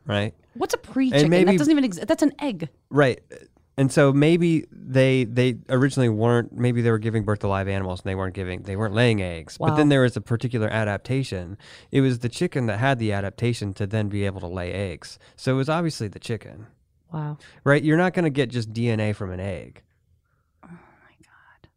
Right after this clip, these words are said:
Speaker 1: Right? It's gotta, it's gotta form some, you have to have that particular organism to, to first, and then the organism learns how to replicate.
Speaker 2: So in essence, you have just solved this major philosophical question.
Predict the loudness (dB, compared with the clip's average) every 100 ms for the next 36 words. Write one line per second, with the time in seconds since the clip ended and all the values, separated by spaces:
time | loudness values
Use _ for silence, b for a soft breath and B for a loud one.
0 | _ _ 0 2 2 -2 -2 2 2 2
1 | -2 _ -10 -4 -2 -2 0 0 0 -2
2 | -4 -4 0 0 0 0 -2 -2 -6 -6
3 | -6 -8 -4 -6 -2 -2 -2 -4 -6 -8
4 | -10 -12 B B B -6 -6 -6 -6 -4
5 | -4 -14 -2 2 4 2 -8 -18 -6 0
6 | 4 4 2 2 0 0 -2 -4 -4 -4
7 | -6 -10 -12 -12 -12 -14 -18 -20 _ _
8 | _ _ _ -6 -2 0 0 0 -2 -4
9 | -8 -6 -4 -4 -4 -10 -8 -6 -6 -6
10 | -8 -6 -6 -4 -8 -10 -10 -8 -10 -8
11 | -8 -8 -8 -10